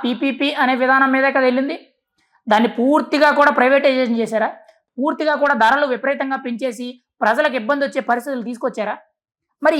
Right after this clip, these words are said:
ఎందుకండి ఈ అనవసరమైన పంచాయతీలు, అనవసరమైన ప్రచారాలు? ఈరోజు గత రెండు మూడు రోజుల నుంచి చూసుకుంటుంటే వైఎస్ఆర్సీపీ పార్టీకి సంబంధించిన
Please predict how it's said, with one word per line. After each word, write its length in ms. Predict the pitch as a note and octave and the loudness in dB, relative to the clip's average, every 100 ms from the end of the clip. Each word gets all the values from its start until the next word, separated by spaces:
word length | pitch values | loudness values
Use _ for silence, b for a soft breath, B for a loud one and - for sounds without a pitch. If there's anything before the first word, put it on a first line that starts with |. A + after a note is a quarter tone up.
| C4 | 0
ఎందుకండి 380 | D#4+ F4 E4 D4+ | -2 -2 0 2
ఈ 40 | B3 | 2
అనవసరమైన 500 | C4+ D4 D4 C#4+ C4+ A#3 | 2 0 0 0 -2 0
పంచాయతీలు, 500 | B3+ B3 B3+ B3 B3+ B3+ | -2 0 -4 -2 -2 0
అనవసరమైన 500 | A3 C4 B3 B3+ B3 A#3 | 0 -2 -2 -2 -2 -2
ప్రచారాలు? 420 | A3+ A#3+ A3+ A3 A#3 _ _ _ _ G3 | -2 0 0 0 -6 _ _ _ _ 2
ఈరోజు 280 | C#4+ E4 D4+ D4 A#3+ | 4 4 2 2 2
గత 140 | A3+ F4 G#3+ | 2 2 0
రెండు 260 | G#3+ D4 D#4+ C#4+ | -2 0 0 0
మూడు 160 | C#4 A#3 | -2 2
రోజుల 220 | C#4 D#4+ D4+ | 2 0 -4
నుంచి 140 | C4+ C4 | -6 -8
చూసుకుంటుంటే 540 | B3+ - A#3 G3+ G3+ A#3 b b b b G3 | -8 -8 -8 -6 -6 -8 b b b b -2
వైఎస్ఆర్సీపీ 680 | A3+ D#4+ E4 D#4+ C4+ D4 C#4+ C#4+ | 2 4 4 2 0 -2 0 2
పార్టీకి 360 | C4+ A#3 C4+ C4 | 2 2 -4 -2
సంబంధించిన 380 | C4 C4+ C4 | -2 -2 -2